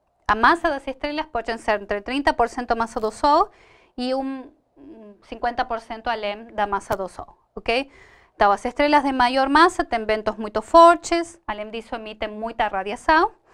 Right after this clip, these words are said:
y las estrellas muy pequeñas llevan a zona de habitabilidad muy perto de ellas, y ahí a fuerzas de maré o que causa es que el planeta fique en rotación sincronizada. Lembrando que era a rotación sincronizada es lo que acontece con la Lua.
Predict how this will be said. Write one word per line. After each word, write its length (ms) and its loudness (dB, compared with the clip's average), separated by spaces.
y 60 2
las 120 0
estrellas 440 2
muy 160 2
pequeñas 960 2
llevan 420 2
a 80 0
zona 320 2
de 60 0
habitabilidad 720 0
muy 160 -10
perto 640 2
de 220 -2
ellas, 360 -8
y 100 2
ahí 360 2
a 80 4
fuerzas 480 2
de 120 -2
maré 540 2
o 80 -8
que 160 -6
causa 460 2
es 80 -8
que 120 -2
el 60 -4
planeta 500 -4
fique 520 -12
en 160 -14
rotación 460 -8
sincronizada. 960 -10
Lembrando 580 4
que 260 0
era 280 -2
a 140 -4
rotación 440 -8
sincronizada 1000 -2
es 120 -4
lo 100 -6
que 80 -8
acontece 460 -10
con 140 -8
la 100 -4
Lua. 420 -6